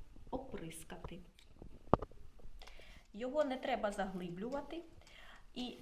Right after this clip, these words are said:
під час оприскування гранули розтануть під дією води, і насіння буде захищене від шкідників. Далі, другий спосіб, ми будемо,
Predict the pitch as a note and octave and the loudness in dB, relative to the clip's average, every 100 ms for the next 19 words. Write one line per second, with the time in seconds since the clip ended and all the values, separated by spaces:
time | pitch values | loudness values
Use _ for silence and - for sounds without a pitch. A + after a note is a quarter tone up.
0 | - A3+ - B3+ A3 - F#3+ A#3 C4+ - | -12 -10 0 4 4 2 -2 -2 -4 -4
1 | D#4 D4+ D#4 D#4+ D4+ - G3+ A#3+ B3 G#3+ | 2 4 4 2 0 0 4 10 10 10
2 | G3+ G3 F#3+ - - G3+ F3+ G3+ D#4+ - | 4 2 0 -4 0 4 6 4 0 -4
3 | - - - - - - - - - - | -8 -12 -20 -20 -20 -20 -20 -20 -20 -20
4 | - - - C4 A3 C#4+ C#4 C4 C4+ C4 | -20 -18 -8 -6 -2 0 0 0 0 0
5 | A#3 B3+ B3 - D#4+ G4 D4 G#3 - C4+ | 0 0 -2 -4 0 2 2 0 -2 -4
6 | D#4 C#4+ C4+ A#3 - G3 A#3 A#3+ A#3 A3+ | -2 2 2 2 -2 -6 0 0 0 -4
7 | - - F#3 - - C#4 E4+ F4+ - G#3 | -6 -10 -6 -4 -2 -4 -4 -8 -14 -12
8 | G3+ - - - A#3 A3 G3 - - - | -12 -10 -8 -6 -6 -8 -8 -10 -14 -14
9 | - - - - - - - - - - | -14 -14 -16 -18 -18 -18 -16 -16 -18 -20
10 | - - - - - - - - - A3 | -8 -8 -8 -16 -14 -14 -12 -12 -10 -8
11 | - - - - - - B3 A#3+ A3+ A3 | -8 -6 -6 -8 -8 0 10 10 10 6
12 | - - G3 B3+ C4 E4+ - - E4+ F4 | 0 -2 -2 0 2 0 0 2 2 2
13 | E4+ F4 - - B3 B3 A#3 A3+ A3 G#3+ | 0 -2 -6 -4 2 2 2 0 0 2
14 | G#3 | -2